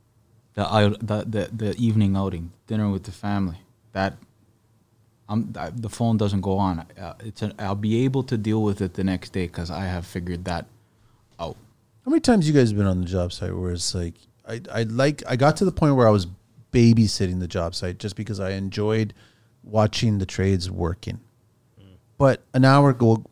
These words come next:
Speaker 2: go by, like, in a heartbeat. And then I started thinking, "Well, everyone's good. Let me go take off. I'm craving an espresso." So then you find your closest supplier and have an espresso.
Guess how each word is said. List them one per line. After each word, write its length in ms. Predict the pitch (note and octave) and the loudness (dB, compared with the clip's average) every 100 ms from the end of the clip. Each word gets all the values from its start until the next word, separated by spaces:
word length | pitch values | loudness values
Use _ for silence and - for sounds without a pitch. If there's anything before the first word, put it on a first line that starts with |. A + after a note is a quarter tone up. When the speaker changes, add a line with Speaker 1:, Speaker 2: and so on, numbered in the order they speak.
| _ | _
Speaker 2:
go 140 | - A2 | -2 0
by, 300 | G#2 G#2+ G#2+ | 2 0 0
like, 260 | - G2+ | -4 -8
in 140 | G2+ G#2+ | -6 -4
a 60 | G#2 | -2
heartbeat. 540 | B2+ G3 - - F3 _ _ _ _ _ _ _ | -2 -4 -8 -12 -12 _ _ _ _ _ _ _
And 160 | - A2+ | -2 2
then 80 | A2 | 2
I 60 | G#2+ | 2
started 280 | A#2 A2+ | 2 2
thinking, 280 | - A2 A#2 | 2 2 6
"Well, 200 | A#2 C3 - | 6 6 4
everyone's 320 | B2+ D#3+ A#2+ | 4 4 4
good. 440 | G#2 G#2 A#2 D3 - _ _ _ | 4 6 6 2 -8 _ _ _
Let 120 | A2+ | -2
me 80 | B2 | 0
go 100 | A#2 | 0
take 280 | A2+ A#2 A2 | 0 -2 0
off. 360 | G#2+ A#2+ C#3 - | 0 2 0 -4
I'm 120 | G#2 | -6
craving 300 | - A2 G#2+ | 0 2 2
an 60 | G#2 | -2
espresso." 540 | - F#2+ G2 - - | -2 -4 -4 -8 -10
So 140 | - | -8
then 160 | G#2+ G#2+ | -2 0
you 100 | G#2 | -2
find 320 | - A2 A#2 | 0 2 2
your 160 | G#2 F#2+ | 2 0
closest 540 | - - B2 B2+ A#2 | -2 0 0 0 -2
supplier 480 | A2 - G2 F#2 G2+ _ _ _ - | -4 -4 -4 -4 -8 _ _ _ -6
and 120 | G2 | -2
have 160 | G2 | 0
an 60 | F#2+ | 0
espresso. 560 | F2+ - G2+ - - | -2 -4 -4 -4 -8